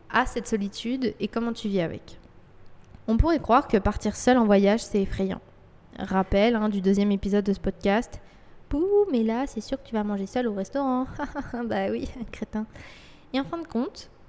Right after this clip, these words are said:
j'ai été rarement seule. Si c'est un point qui te fait peur d'ailleurs, que tu redoutes de te lancer par peur d'être seule, je pense pas être la première voyageuse,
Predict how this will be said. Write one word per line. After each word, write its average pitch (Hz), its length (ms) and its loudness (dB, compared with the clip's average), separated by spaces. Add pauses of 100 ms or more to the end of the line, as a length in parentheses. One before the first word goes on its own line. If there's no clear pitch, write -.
(440)
j'ai 247 240 4
été 247 200 2
rarement 233 340 0
seule. - 240 -6 (460)
Si - 180 -6
c'est 359 120 -6
un 254 160 2
point 247 220 -4
qui 233 140 -8
te - 60 -14
fait 185 120 0
peur 208 280 0
d'ailleurs, 202 400 -2 (340)
que 220 60 -2
tu - 120 -6
redoutes 202 580 0
de 202 160 0
te 190 120 -6
lancer 190 300 0
par 202 180 0
peur 208 200 -2
d'être 190 180 -4
seule, 214 340 0 (420)
je - 120 -18
pense 226 240 -2
pas 320 140 0
être - 120 -8
la 233 140 2
première 233 640 -2 (280)
voyageuse, 190 560 -2